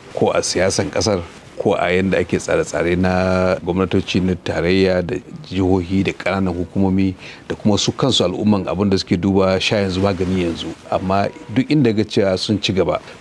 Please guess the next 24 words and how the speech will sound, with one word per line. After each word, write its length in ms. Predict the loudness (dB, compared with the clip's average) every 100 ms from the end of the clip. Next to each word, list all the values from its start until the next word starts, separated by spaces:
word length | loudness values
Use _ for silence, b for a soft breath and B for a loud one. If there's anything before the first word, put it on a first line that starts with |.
| 0
ko 140 | 0
a 80 | 2
ƙasar 260 | 0 0
da 140 | 0 0
kake, 380 | -2 0 -2 -2 -8 -4
ƙasar 240 | 0 2
Amurka, 480 | 2 0 0 -2 -2 0
ko 100 | 0
a 100 | 0
Ingila, 500 | 0 0 2 2 2 0
ko 140 | -2
a 80 | -2
Turai, 400 | -4 0 2 2
ko 160 | 2 2
a 80 |
wasu 240 | 2 0 0
ƙasashe 320 | 0 0 0
na 160 | 2 2
nahiyar 320 | 2 0 -2
Afirka, 320 | -4 -6 -8 -10 -4
akan 360 | -4 0 2
yi 80 | 2
hangen 480 | 2 0 2 4 6
nesa 400 | 6 4 0 -6